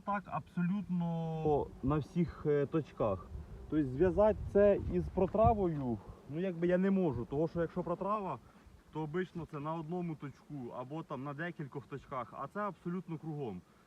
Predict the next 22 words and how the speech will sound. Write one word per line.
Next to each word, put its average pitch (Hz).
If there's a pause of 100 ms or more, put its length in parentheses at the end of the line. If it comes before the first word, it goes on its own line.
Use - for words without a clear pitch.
(160)
Тобто 170
всі 185
сім'ї, 180 (300)
які 156
ми 185
підкармлювали, 147
які 135
стояли 165 (340)
на 156
різних 156
медоносах, 156
хто 170
на 180
гірчиці, 156 (400)
в -
кого 185
нічого 175
не 156
було, 147
ми 139
їх 135
кормили, 135